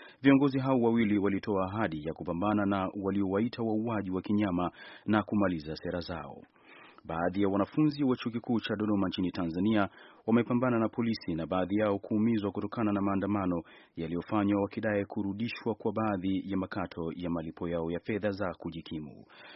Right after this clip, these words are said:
Waziri wa mambo ya nje wa Marekani John Kerry anasema mashambulizi ya hivi karibuni ya wanamgambo wa Nigeria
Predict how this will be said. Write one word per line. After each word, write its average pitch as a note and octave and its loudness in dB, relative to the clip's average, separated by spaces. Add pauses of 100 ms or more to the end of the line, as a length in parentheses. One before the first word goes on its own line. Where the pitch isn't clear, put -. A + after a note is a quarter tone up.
(220)
Waziri F#2 -2
wa F#2+ 2
mambo G2+ 2
ya G2+ 2
nje C#3 2
wa C#3 4
Marekani A#2 0
John G#2 -2
Kerry A#2 2
anasema G#2+ 0 (320)
mashambulizi C3 2
ya B2 2
hivi A#2 2
karibuni G#2+ 2
ya G2+ 4
wanamgambo G2 0
wa F#2 0
Nigeria F2+ -2